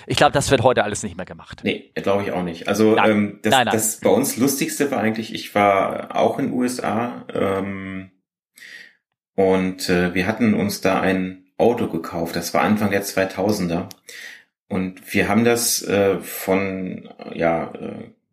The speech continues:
Speaker 2: ein paar Leuten gekauft, die da auch in der Flugschule waren, äh, die dann halt abgereist sind. Und das waren, ähm,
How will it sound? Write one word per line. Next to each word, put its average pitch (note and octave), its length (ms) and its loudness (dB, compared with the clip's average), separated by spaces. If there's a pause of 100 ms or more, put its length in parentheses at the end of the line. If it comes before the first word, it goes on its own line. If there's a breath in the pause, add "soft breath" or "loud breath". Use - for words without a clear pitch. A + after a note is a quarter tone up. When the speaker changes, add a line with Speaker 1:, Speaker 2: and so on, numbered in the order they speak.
(140)
Speaker 2:
ein - 200 -20
paar F#2 140 -4
Leuten G2 300 2
gekauft, G2 340 0
die - 40 -10
da F2 120 0
auch - 140 0
in A#2 60 4
der A2 80 2
Flugschule A2 480 0
waren, G2+ 400 2 (340 loud breath)
äh, F#2 180 -2
die F2+ 100 -6
dann F2 140 0
halt F2+ 140 0
abgereist G2+ 640 0
sind. A2 340 2
Und G#2 180 -6
das G2+ 220 -4
waren, A2 480 0
ähm, G2+ 480 0